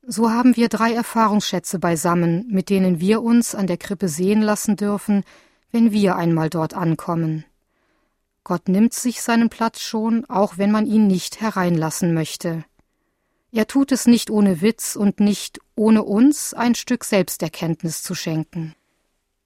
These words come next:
Gott steht über denen, die den geplagten Gewissen mit Strafe drohen, und wird uns einmal sehr unerwartet und sehr befreiend mit uns selbst konfrontieren.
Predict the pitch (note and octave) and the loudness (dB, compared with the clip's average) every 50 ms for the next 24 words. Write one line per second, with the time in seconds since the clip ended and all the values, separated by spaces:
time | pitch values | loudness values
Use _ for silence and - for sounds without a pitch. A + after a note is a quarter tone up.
0 | _ _ _ _ _ _ _ - - G#3 G#3 - - - - G3+ F3+ - C4 B3 | _ _ _ _ _ _ _ -2 2 2 2 2 0 -4 -2 -2 -2 -2 0 0
1 | B3+ A3+ G#3+ F3 D#3 - F3+ E3 E3 E3+ F#3 G3+ G3+ G#3 G3+ G3 _ _ - G3+ | 0 2 2 0 0 0 -2 0 0 2 2 2 0 0 -2 -4 _ _ -10 -6
2 | E3+ G3+ F#3 F#3 F3+ F#3+ - - - G3 F#3 G3 G#3+ - - - - G3 - F#3+ | 0 0 2 2 2 -2 -4 -6 -4 0 2 2 2 0 -2 -4 -4 -2 0 0
3 | E3 D3+ G3 G#3+ - - A#3 A3 A3 A3 A3 - - - - A3+ A#3 A#3 A#3+ - | 0 0 0 0 2 2 4 4 6 4 2 0 -4 -4 0 4 6 6 6 4
4 | - G3 - F#3 - F#3+ F#3+ G3 G#3+ A3 A#3 A3 _ _ _ _ _ _ _ _ | 2 -6 -4 -2 0 0 2 4 4 4 4 2 _ _ _ _ _ _ _ _
5 | _ _ _ - G#3 G#3 - G3 A#3+ B3+ C4 - B3+ A3+ - G#3+ G#3+ G#3 G#3 G3+ | _ _ _ -2 -2 -2 -2 0 -2 0 0 2 0 0 0 0 0 2 2 2
6 | F#3+ E3+ F#3 G3+ F#3+ - G3 G#3 G#3+ G#3 G#3 F#3+ E3+ G3 F#3+ F#3+ F#3+ - - G3 | 2 2 2 0 0 2 2 2 2 2 2 0 0 2 0 0 0 -2 -4 -6
7 | - A3+ G3+ F3+ - - - G#3 G3+ G3+ G3 E3+ G#3 F#3 - - - - F#3+ F#3 | -4 -2 -2 -2 -2 -2 0 0 2 2 0 0 -2 -6 -6 -8 -10 -6 -4 -2
8 | F3+ F3 E3 D#3 D#3 D3+ - - - - F3+ - G#3+ F#3 F3+ - - F#3+ F3 E3 | 0 0 0 -2 -2 -4 -6 -8 -8 -6 -4 -2 -2 -2 -2 0 0 0 0 0
9 | - - - - - F3 D#3+ - - F3 E3 D#3+ - - F3+ E3+ E3 - E3 D#3+ | -2 -6 -12 -8 -6 -6 -6 -6 -6 -6 -6 -6 -6 -8 -8 -8 -8 -6 -8 -8
10 | D#3+ | -8